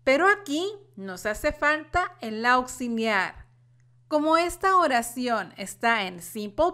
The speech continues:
present, tenemos dos opciones. Do,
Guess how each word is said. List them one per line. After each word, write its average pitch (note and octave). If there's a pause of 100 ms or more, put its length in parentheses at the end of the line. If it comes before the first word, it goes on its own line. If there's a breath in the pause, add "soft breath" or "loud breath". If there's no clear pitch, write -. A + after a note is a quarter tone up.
present, F4 (180)
tenemos A3
dos E4+
opciones. A3+ (580)
Do, F#4